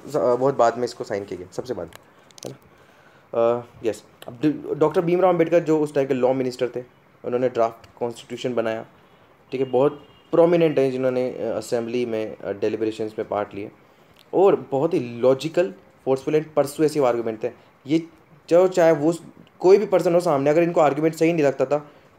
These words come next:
तो उसको अपने logics और अपनी knowledge से, अ, शांत भी कर देते थे और जिसका भी amendment इनको पसंद आता नहीं था वो बिल्कुल reject कर देते थे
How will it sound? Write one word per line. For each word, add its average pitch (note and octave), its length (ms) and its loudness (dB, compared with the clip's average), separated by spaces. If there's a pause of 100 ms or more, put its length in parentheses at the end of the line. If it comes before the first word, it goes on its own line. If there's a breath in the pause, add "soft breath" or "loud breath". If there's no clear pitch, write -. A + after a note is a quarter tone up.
(140)
तो D#3 60 -2
उसको E3 500 2 (400)
अपने D#3 240 0
logics C3+ 640 0 (480)
और C#3+ 80 2
अपनी C#3+ 200 -2
knowledge C3+ 280 4
से, D3+ 300 -4 (320)
अ, A#2 100 -2
शांत C3 300 -2
भी C#3 80 0
कर B2 140 0
देते A#2 320 -2
थे C#3 40 -8 (300 soft breath)
और C3 260 2 (120)
जिसका E3+ 340 2
भी E3 200 0
amendment C#3 440 -2
इनको D3 140 -4
पसंद D3 360 -8
आता C3 240 0
नहीं C#3 120 0
था C#3+ 100 0
वो D3+ 220 0 (160)
बिल्कुल D3 300 2
reject C#3 340 2
कर C#3 80 -2
देते B2 220 0
थे D#3 100 -6